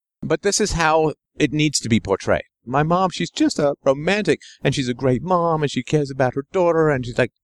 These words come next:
"Really? Care about your daughter? Why are you getting married three times? Or four times? Not good for your kids to get a divorce. Really bad for them." You know, pretty selfish. "He was the wrong guy."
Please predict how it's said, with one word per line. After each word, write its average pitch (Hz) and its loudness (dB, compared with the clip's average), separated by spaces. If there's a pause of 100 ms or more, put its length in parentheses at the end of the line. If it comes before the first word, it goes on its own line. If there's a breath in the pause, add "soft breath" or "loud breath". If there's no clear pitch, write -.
"Really? 208 0
Care 208 0
about 196 -2
your 147 -4
daughter? 143 2
Why 135 0
are 160 0
you 170 -2
getting 147 -2
married 175 0
three 113 0
times? - -6 (460)
Or - 2
four 127 0
times? - -4 (300)
Not 107 0
good 151 0
for 175 -8
your 175 2
kids 214 2 (440 loud breath)
to - -6
get 110 2
a 123 -2
divorce. 160 2 (560 loud breath)
Really 107 4
bad 107 4
for 95 2
them." 85 -6 (540)
You 90 6
know, 82 4 (180)
pretty 82 0
selfish. - 0 (240)
"He 233 4
was 180 -2
the 185 -2
wrong 196 2
guy." 214 2